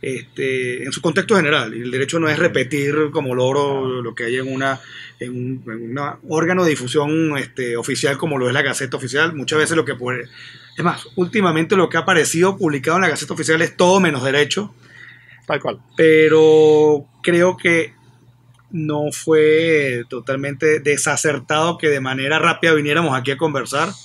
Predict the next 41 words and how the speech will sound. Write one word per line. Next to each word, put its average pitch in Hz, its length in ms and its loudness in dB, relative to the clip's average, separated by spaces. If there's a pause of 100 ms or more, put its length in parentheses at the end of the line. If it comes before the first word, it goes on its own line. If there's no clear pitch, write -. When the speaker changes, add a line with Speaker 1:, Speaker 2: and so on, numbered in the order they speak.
(400)
Speaker 1:
y 135 140 -8
que 135 120 -2
seas 156 400 0 (160)
la 151 140 -4
primera 151 380 -2
de 180 60 -2
las 139 120 -4
personas 156 460 -2
de 160 80 4
muchas. 185 500 0
Es 139 100 -6
más, 147 160 -2
esta 147 200 -4
es - 80 -14
tu 156 100 -4
casa, 156 340 -2
cada 139 180 -4
vez 135 100 -4
que 160 80 -8
tengas 147 260 -4
un 143 140 -6
tema 151 300 0
Speaker 2:
Gracias. 127 220 -4 (200)
Speaker 1:
lo 143 120 0
iremos 139 360 0
desarrollando. 156 800 -2 (420)
Muchas 135 300 -4
gracias 156 400 0
nuevamente 143 560 -2
por 135 180 -6
asistir 120 380 -6
Speaker 2:
Gracias 113 40 2
a 110 120 -2
ti - 60 -4
Speaker 1:
aquí. 185 80 4
Speaker 2:
por 104 80 2
invitarme. 113 420 -8 (180)
Speaker 1:
Y 143 80 -4
estamos 147 420 -4
en 147 60 -6
contacto. 175 800 -2